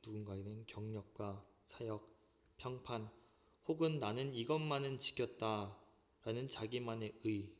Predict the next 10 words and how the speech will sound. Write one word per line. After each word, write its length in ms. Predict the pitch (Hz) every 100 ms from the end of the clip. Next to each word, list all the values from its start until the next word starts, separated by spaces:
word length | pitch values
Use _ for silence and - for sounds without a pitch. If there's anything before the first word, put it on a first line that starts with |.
| - - _ _ _ _ _ _ _ _ _ - - - - - -
오늘 480 | 127 139 135 127 104
그 240 | - 127
자랑을 440 | 123 110 110 117 107
내려놓고 760 | 98 104 98 - - 104 156 -
힘의 400 | - 156 147 139
원천 440 | 104 110 - 127
되신 300 | 117 - 113
하나님께로 720 | 135 143 139 - 110 120 123 - - - _ -
마음의 500 | 98 98 101 104 104
방향을 500 | - 107 104 104